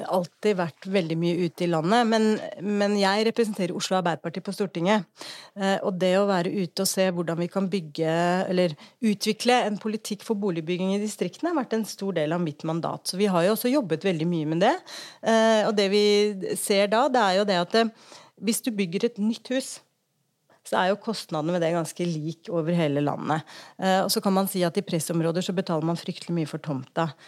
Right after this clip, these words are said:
Men hvis du bygger en, en, eh, en ny bolig et sted hvor tilflytninga ikke er, kanskje er ne-, nedadgående, så faller den boligen i pris i det du tar den i bruk. Og det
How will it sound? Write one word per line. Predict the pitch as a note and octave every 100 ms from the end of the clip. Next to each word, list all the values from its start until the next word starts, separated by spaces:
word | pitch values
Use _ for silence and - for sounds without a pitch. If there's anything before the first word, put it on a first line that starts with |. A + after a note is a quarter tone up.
| - -
Men | G3 A3+
hvis | G#3+ -
du | A3+
bygger | G3 E3+ D#3+ F#3+
en, | A3 A3 -
en, | G3+ G#3 G#3 G3+
eh, | G3+ G3+ G3+ G3+ -
en | F#3+ G3+ G3+
ny | F#3
bolig | F#3 G3 E3+ G3 G#3 - - - - _ _ _ _ _ -
et | - -
sted | - G3
hvor | F#3 G#3+
tilflytninga | G3 E3+ - G3+ F#3+ A3
ikke | - - G3
er, | F3 F#3+ G3
kanskje | G#3 E3+ G3
er | F3 F3
ne-, | F#3 F3+ F3 F3+
nedadgående, | E3 D3+ F3 F3 F#3 F3+ B3 B3 - - G3+
så | F#3 - A#3+ G3+ -
faller | - - E3+ D3+ F3+
den | E3+ F3
boligen | E3+ D#3 C#3+ D#3
i | D#3+
pris | A#3 C4+
i | G#3+
det | F3 D3+
du | D#3+
tar | - D#3 C3+
den | D3+
i | C#3+
bruk. | D3 C#3+ - - - - _ G#3+
Og | F#3
det | A3+